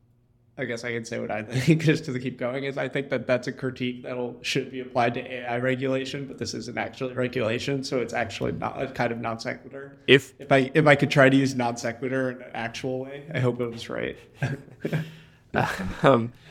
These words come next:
Speaker 2: I'm not the referee on, yeah, that's not what this is about. No, I think, um,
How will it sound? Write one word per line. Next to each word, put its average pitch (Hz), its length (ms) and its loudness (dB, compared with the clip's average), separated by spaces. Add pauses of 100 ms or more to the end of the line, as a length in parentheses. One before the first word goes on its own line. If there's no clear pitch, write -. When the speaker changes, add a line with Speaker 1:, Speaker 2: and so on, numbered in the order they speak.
(580)
Speaker 2:
I'm 120 120 8
not 127 180 10
the 107 80 2
referee 98 460 4
on, 78 420 -8
yeah, - 300 -12 (300)
that's 107 240 -4
not 104 120 0
what 92 100 -2
this - 180 -8
is 104 60 -8
about. 98 260 -2
No, 143 140 10
I 139 80 12
think, 147 240 4
um, 98 520 6